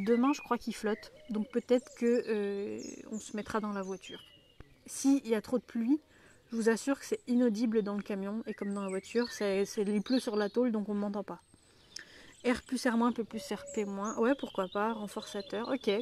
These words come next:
cool. Et ce cours sur les signaux d'apaisement que, dont je vous ai parlé, est-ce que ça vous intéresserait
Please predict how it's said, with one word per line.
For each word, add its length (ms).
cool. 340
Et 140
ce 140
cours 240
sur 180
les 80
signaux 260
d'apaisement 480
que, 200
dont 160
je 80
vous 120
ai 60
parlé, 260
est-ce 120
que 60
ça 120
vous 160
intéresserait 540